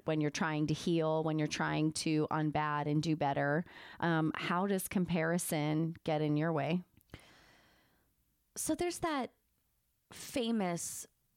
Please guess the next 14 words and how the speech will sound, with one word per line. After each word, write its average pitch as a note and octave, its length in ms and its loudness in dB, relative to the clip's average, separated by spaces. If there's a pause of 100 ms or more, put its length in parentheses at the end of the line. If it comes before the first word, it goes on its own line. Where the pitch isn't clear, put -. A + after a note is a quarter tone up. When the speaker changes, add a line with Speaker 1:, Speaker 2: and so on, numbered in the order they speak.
(140)
Speaker 2:
quote D#3+ 440 -2
out - 260 -6
there D#3 500 -2 (340)
that E3 400 0 (480)
comparison F3+ 1000 0
is D#3 540 0 (340)
the E3 140 0
thief D#3 440 -2
of D3 200 -4
joy. D#3+ 520 -4 (120)
Speaker 1:
Mm, D#3+ 560 2
mm-hmm. D#3+ 500 2 (720)
Speaker 2:
And F3+ 480 -2 (640)
it C4 220 0